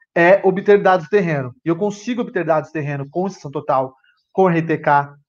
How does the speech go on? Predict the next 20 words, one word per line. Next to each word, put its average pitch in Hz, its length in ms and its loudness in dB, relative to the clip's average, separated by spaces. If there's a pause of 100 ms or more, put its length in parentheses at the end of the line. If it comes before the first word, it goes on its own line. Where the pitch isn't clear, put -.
(120)
com 160 360 0
drone, 139 420 -6 (400)
com 190 240 2
imagens 160 360 -2
satélites. 156 520 -4
Eu 165 120 -10
tenho 185 100 -8
uma 185 140 -8
série 208 340 4
de 202 380 -6 (480)
técnicas, 185 600 -2
de - 80 -20
tecnologias, 165 840 0 (400)
pra - 80 0
que 196 80 -2
eu - 40 -6
consiga 226 420 -6
obter 196 180 -4
essas 202 180 -4
informações. 190 600 -4